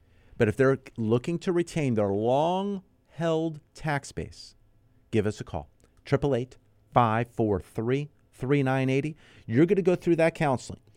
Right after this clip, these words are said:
You're gonna get, uh, items that we need, the counseling, original signed and dated, uh, by the client and counselor. We're gonna need that legible photo. We're gonna need, uh, Social Security verification.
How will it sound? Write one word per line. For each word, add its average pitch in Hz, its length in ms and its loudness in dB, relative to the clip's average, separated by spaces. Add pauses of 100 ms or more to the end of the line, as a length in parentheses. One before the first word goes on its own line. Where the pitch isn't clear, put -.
(200)
You're 107 100 2
gonna 120 160 2
get, 127 300 0
uh, 107 380 2 (180)
items 127 520 0
that 117 140 -2
we 113 140 -2
need, 135 320 0
the 127 60 0
counseling, 120 500 -4
original 117 380 -2
signed 120 340 -2
and 120 100 -2
dated, 127 380 0 (260)
uh, 95 140 -4
by 101 160 2
the 95 100 -2
client 113 380 -2
and 120 100 -6
counselor. 117 460 -4 (400)
We're 113 80 0
gonna 110 140 2
need 113 100 0
that 92 180 -2
legible 107 360 0
photo. 135 440 0 (420)
We're 113 120 0
gonna 110 220 2
need, 113 280 0
uh, 104 140 2
Social - 260 -4
Security 123 380 -2
verification. 113 800 -2